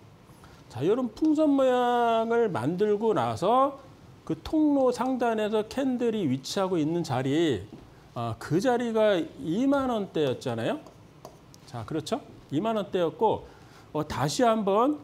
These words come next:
거기서 또 한번 풍선의 모습을 만들고, 풍선의 모습을 만들고, 다시 한번 통로 상단에서 그 캔들이 위치하고 있었던 자리가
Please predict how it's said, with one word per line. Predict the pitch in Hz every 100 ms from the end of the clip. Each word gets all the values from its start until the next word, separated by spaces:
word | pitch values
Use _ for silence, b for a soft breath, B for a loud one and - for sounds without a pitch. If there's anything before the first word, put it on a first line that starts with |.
| -
거기서 | 127 143 151 196 -
또 | 233
한번 | 247 240 226 220
풍선의 | - 240 240 220 202 202 196
모습을 | 151 147 175 185
만들고, | 120 123 127 185 156 92 - - - - - - - -
풍선의 | 220 208 220 208
모습을 | 180 143 151 175 185
만들고, | 123 123 127 139 214 247 B B B
다시 | - 131 147 254
한번 | 247 254 233
통로 | - 285 277
상단에서 | - 294 285 277 262 240 233 226 202 220 220 214 196
그 | 175 180 170
캔들이 | - 262 240 247 226 185 127
위치하고 | 139 - 196 190 175
있었던 | 143 160 185 165
자리가 | 160 151 151 147 226 247